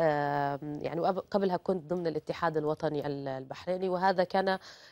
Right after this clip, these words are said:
يعني الاتحاد فيه روافد أساسية للحركة، آه، السياسية البحرينية، ذكرنا منها يعني جبهة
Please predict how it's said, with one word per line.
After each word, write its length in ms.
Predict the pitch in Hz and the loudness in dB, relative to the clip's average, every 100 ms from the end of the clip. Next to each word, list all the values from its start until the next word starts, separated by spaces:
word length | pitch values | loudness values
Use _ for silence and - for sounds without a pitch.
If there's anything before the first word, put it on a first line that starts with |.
| - | 0
يعني 540 | 170 151 156 156 156 | 2 4 4 2 2
الاتحاد 800 | 160 156 175 190 196 180 165 180 170 - | 0 -4 -4 2 4 2 0 -2 -4 -4
فيه 520 | 208 190 190 190 175 | -2 0 0 0 2
روافد 400 | 175 180 190 180 | 4 6 4 0
أساسية 440 | 175 185 - 262 | -2 -2 0 4
للحركة، 680 | 160 139 - 165 160 156 147 - - - - | 4 2 0 0 2 0 0 -4 -18 -18 -2
آه، 180 | 170 156 | 2 2
السياسية 600 | 156 170 160 - 180 151 | 0 0 0 0 0 0
البحرينية، 580 | 143 147 - 156 170 175 | 0 -4 -2 -2 0 0
ذكرنا 500 | 160 - 175 165 151 | 0 0 0 2 0
منها 360 | 170 175 180 160 | 0 -2 0 0
يعني 280 | 151 139 147 | 0 -2 -2
جبهة 340 | 143 156 156 | 0 -2 -2